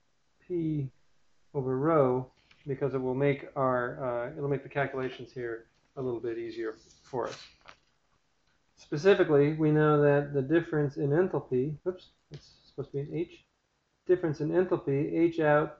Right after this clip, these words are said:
minus H in, is going to equal, be equal to C sub P for air times T out minus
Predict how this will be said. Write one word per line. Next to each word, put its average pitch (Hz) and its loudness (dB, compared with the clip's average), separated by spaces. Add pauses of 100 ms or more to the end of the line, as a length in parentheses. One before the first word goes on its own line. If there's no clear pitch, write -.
minus 139 -2 (100)
H 147 -4
in, 165 0 (720)
is 131 -6
going 143 2
to 147 -6
equal, 143 -2 (120)
be 147 2
equal 156 0
to 139 -2
C 180 -4
sub 147 -8
P 170 2
for 160 -8
air 139 0 (880)
times 139 -2 (600)
T 196 -4
out 139 -2 (800)
minus 139 -4